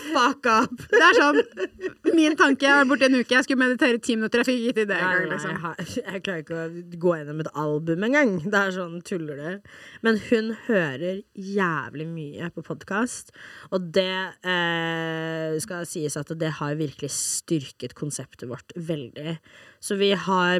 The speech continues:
Speaker 1: på en måte tatt litt bits and pieces fra ting. Hun har introdusert meg, eh, til podcastverden. Jeg har A D H D, jeg orker ikke.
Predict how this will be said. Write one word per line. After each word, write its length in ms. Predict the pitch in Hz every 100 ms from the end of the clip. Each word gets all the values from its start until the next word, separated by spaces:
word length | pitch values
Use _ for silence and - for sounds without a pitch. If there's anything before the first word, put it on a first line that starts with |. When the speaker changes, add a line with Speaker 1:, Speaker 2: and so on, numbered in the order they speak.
| 190
Speaker 1:
på 60 |
en 60 | 202
måte 460 | 180 143 _ 180 175
tatt 240 | - 208 -
litt 140 | 214 190
bits 260 | 196 180 - 202
and 80 | 196
pieces 640 | - 240 - 240 226 226 - - - -
fra 220 | - 202 190
ting. 220 | - 214 202
Hun 140 | 208
har 220 | 185 180 175
introdusert 640 | 202 185 196 180 - 170 165
meg, 440 | 170 156 160 165 - _ _ 170
eh, 160 | 160
til 240 | 156 160 151
podcastverden. 960 | - 151 156 143 160 143 165 202 240 - _ _ _ _ _ _ -
Jeg 80 | -
har 140 | 170 170
A 40 |
D 100 | 165
H 60 | 165 139
D, 40 | 147 165 190
jeg 220 | 175 160 160
orker 220 | 139 117
ikke. 240 | 131 160